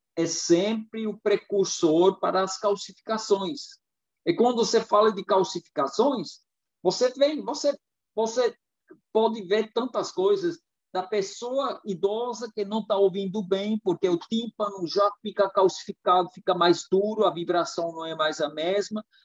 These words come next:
a calcificação da glândula pineal ou pituitária, a calcificação das articulações, que cria artrite reumatoide, calcificação das artérias,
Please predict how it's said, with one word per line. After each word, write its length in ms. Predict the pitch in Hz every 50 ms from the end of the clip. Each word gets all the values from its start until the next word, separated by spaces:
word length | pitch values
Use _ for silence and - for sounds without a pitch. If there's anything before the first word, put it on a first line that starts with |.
| _ -
a 120 | - 175
calcificação 840 | - 214 214 208 214 - 220 - - - 214 190 180 - 208 190 175
da 120 | 175 170
glândula 500 | 160 170 175 190 196 180 190 185 180 165
pineal 580 | - 180 175 165 156 147 139 143 160 180 196 175
ou 160 | 156 - -
pituitária, 920 | - 175 170 - - - 339 _ - 330 330 - - - 392 381 - - _ _ _ _ _ _ _ _ _ _ _ _ _ -
a 80 | 170
calcificação 960 | 170 - 196 214 220 - - 226 208 190 220 - 220 196 180 - 202 196 196
das 180 | 180 185 156 -
articulações, 920 | 175 170 - - - - 175 165 151 147 - - 170 175 190 196 190 -
que 120 | - 196 175
cria 340 | 165 - 175 170 170 156 151
artrite 460 | 151 - - 196 220 220 - - 190
reumatoide, 960 | 165 180 190 175 170 156 143 143 - - 185 180 185 190 190 190 190 - 214 - _ - - _ _ _ _ _ - - -
calcificação 840 | 208 202 202 190 - - - - 208 - 196 185 - 208 190 175
das 200 | 165 175 165 -
artérias, 1040 | 185 185 185 - - - 202 202 202 202 196 208 208 208 214 214 - - - -